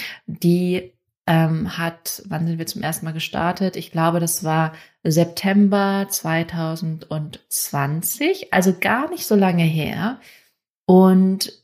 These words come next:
die sind jetzt wieder im, ähm, nächsten Selbsterfüllt Leben im Januar gewesen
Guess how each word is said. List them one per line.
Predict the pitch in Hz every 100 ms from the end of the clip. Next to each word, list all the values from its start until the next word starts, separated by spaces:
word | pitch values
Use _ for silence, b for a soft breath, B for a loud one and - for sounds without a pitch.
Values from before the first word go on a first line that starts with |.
| _ _
die | 208 220 226
sind | 202 180
jetzt | 180 180 - -
wieder | 165 170 220 220 196 208 -
im, | 165 165 160 160 -
ähm, | 156 156 156
nächsten | 185 233 - 170
Selbsterfüllt | 160 151 - - 156 147
Leben | 151 151
im | 156
Januar | 165 185 190 165
gewesen | 156 139 147 156 160 208